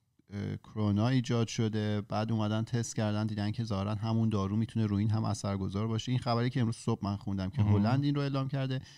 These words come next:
Speaker 1: یا آزمایشگاه هم توی کانادا ظاهراً این رو اعلام کرده. ولی خب حتی اگه امروز هم داروی درمان قطعیش کشف بشه، این تا بیاد به دست همهٔ آدما برسه، حداقل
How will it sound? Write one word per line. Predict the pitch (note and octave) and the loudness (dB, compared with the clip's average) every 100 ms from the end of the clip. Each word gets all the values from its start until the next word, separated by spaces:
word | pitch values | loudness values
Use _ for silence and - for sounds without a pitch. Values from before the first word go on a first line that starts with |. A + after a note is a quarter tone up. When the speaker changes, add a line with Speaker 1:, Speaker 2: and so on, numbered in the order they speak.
| - - | -16 -2
Speaker 1:
یا | E3+ | 2
آزمایشگاه | D#3 C3 B2 - | 4 6 6 4
هم | D3 | 0
توی | C#3 D3 | 2 -2
کانادا | - A#2 A2 G2+ A2+ | 2 4 6 6 4
ظاهراً | G#2+ F#2+ F2+ F#2 F#2 - - _ _ | 4 2 0 -2 -6 -8 -16 _ _
این | G2+ | -8
رو | F#2+ | -4
اعلام | F#2 F#2+ | -2 -2
کرده. | F#2 G2 F#2+ | -2 -2 -2
ولی | A#2+ | 0
خب | C3 D3 C#3 - | 0 0 -2 -6
حتی | C#3 D#3 | -4 0
اگه | D3 C#3+ | 2 4
امروز | C3 A#2 A#2 D3 B2 | 8 8 8 6 6
هم | A#2+ A2+ G#2 | 4 4 4
داروی | G#2+ G#2 G#2+ G#2+ G2 | 2 4 2 0 -2
درمان | - G#2+ G2+ G#2 G2+ | -2 0 2 0 0
قطعیش | G2+ G2 G#2+ G#2 | 0 -2 -4 -4
کشف | - G#2+ G#2+ - | -2 0 0 -2
بشه، | G#2 - A2 A2 - - - - | -4 -2 0 -2 -4 -20 -20 -6
این | B2 | 0
تا | C3 | 2
بیاد | B2+ A#2+ | 4 4
به | A#2 | 2
دست | A2+ G#2+ | 0 0
همهٔ | A2 A2 A2 | 0 2 2
آدما | G#2+ G#2+ G#2+ | 2 0 0
برسه، | G#2+ G#2 - A#2+ | 0 -2 -2 -2
حداقل | A2+ - A2+ A2 - A#2+ A#2+ | -2 -2 0 0 2 2 0